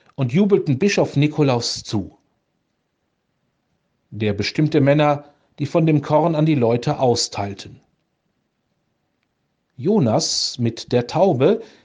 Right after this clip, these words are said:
ritt hoch auf den Schultern des alten Matroses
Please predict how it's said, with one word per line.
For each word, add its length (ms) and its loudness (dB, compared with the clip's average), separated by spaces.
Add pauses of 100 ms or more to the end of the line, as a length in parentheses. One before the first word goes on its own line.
(380)
ritt 400 0
hoch 260 0
auf 140 0
den 160 0
Schultern 400 2
des 240 -2
alten 320 0
Matroses 800 0